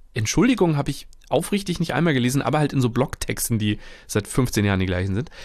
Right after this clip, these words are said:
Und jetzt haben sie mir wirklich die Taxirechnung, vierzig Euro ungefähr, überwiesen. Ich glaub vierundvierzig. Ich hab erst das Geld bekommen und dann den Brief und hab mich sehr gefreut, als ich mein Konto gecheckt habe und dachte, na schau mal an. Hätte ich wirklich nicht gedacht.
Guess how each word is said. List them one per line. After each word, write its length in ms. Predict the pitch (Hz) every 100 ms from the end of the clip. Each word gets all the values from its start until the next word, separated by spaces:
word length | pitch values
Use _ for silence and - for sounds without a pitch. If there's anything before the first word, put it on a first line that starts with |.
| - -
Und 120 | 156
jetzt 100 | 135
haben 100 | 135
sie 80 | 143
mir 140 | 117
wirklich 260 | 104 - 165
die 120 | 160
Taxirechnung, 720 | - - - 90 90 95 92
vierzig 340 | - 117 123 -
Euro 260 | 107 110 90
ungefähr, 500 | 92 90 - 87 - - - - -
überwiesen. 480 | 101 95 90 90 92
Ich 100 | -
glaub 200 | 104 -
vierundvierzig. 640 | 98 98 - - - - - - - - - _ _
Ich 80 | -
hab 160 | - -
erst 220 | 135 -
das 100 | 135
Geld 180 | 113 139
bekommen 300 | - 120 117
und 100 | 104
dann 120 | 117
den 160 | 110
Brief 360 | 98 127 214 - -
und 120 | 113
hab 140 | 120
mich 160 | 117 -
sehr 320 | 120 123 120
gefreut, 480 | - 107 - 98 95
als 140 | 95
ich 140 | 101 -
mein 100 | 101
Konto 280 | 98 90
gecheckt 320 | 90 92 98 -
habe 140 | 95
und 100 | 90
dachte, 240 | 92 -
na 140 | 98 92
schau 180 | - 104
mal 180 | 101 92
an. 120 | 90 - - -
Hätte 160 | 131
ich 180 | 139 -
wirklich 300 | 135 156 131
nicht 100 | 135
gedacht. 400 | 110 135 165